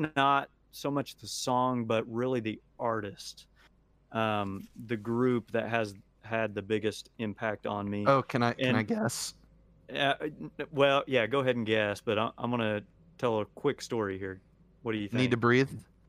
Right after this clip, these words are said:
Speaker 1: It, you're correct, Preston.
Speaker 2: Woo!
Speaker 1: You win a prize. Um,
Speaker 2: <laughs>
Speaker 1: uh, anyways, I, I had a lyric from their song tattooed on my forearm, uh, a year or so ago because it spoke to me pretty deeply.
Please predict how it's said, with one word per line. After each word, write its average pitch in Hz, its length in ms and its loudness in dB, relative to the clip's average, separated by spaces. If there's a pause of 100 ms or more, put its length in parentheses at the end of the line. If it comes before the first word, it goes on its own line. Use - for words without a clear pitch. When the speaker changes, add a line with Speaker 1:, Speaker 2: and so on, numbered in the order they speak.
(280)
Speaker 1:
It, 147 260 4
you're 131 260 0
correct, 139 520 0
Preston. 120 540 -2
Speaker 2:
Woo! 440 180 6
Speaker 1:
You 127 100 -6
win 127 200 -4
a 123 40 -4
prize. 131 460 2 (380)
Um, 135 440 4 (100)
Speaker 2:
<laughs> - 80 -10
Speaker 1:
uh, 151 80 4
anyways, 127 680 4 (200)
I, 156 220 4 (100)
I 143 160 2
had 180 260 4
a 175 60 6
lyric 135 640 4
from 120 300 -2
their 120 160 2
song 135 520 0
tattooed 127 600 -2
on 110 220 0
my 104 200 -2
forearm, 131 720 -2 (560)
uh, 117 540 2
a 120 40 2
year 117 300 2
or 107 60 0
so 101 260 0
ago 98 380 -2 (480)
because 165 280 2
it - 100 -6
spoke - 720 0
to 135 140 -2
me 120 460 2 (300)
pretty 143 220 -6
deeply. 110 720 -6